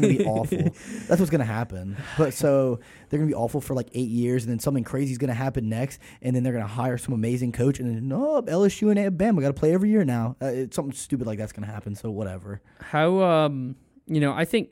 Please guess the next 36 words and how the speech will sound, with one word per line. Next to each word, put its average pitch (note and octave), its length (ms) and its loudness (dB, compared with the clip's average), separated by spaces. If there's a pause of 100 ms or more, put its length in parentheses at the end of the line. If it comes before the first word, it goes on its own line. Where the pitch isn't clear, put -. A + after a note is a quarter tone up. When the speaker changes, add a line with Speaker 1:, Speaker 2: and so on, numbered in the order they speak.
Speaker 2:
m-, C#3+ 120 -8 (180)
the D3+ 200 -8
pod's B2+ 380 -8
probably C#3 340 -2
more B2+ 160 -2
likely, B2+ 380 -4
although B2+ 240 -4
I'd A#2+ 140 -8
prefer B2 340 -8
them B2 140 -6
to A#2+ 60 -8
just C3 180 -12
split A#2+ 180 -8
it C3 80 -12
down A#2+ 140 -8
the A#2+ 80 -10
middle, B2+ 340 -8 (480)
um, B2+ 320 -8 (200)
because - 300 -14
it - 60 -16
would D3+ 160 -16
mean D#3 140 -10
we'd D3 140 -10
have - 200 -14
to F#3 100 -18
play - 220 -14
Bama - 420 -16
even - 240 -20
less. - 380 -16 (540)
Don't B2 140 -10
tell B2 120 -10
anyone. C3 300 -12 (420)
Um, C#3 640 0 (360)
<laughs> - 0 -
but, D3 260 2
uh, C#3+ 520 2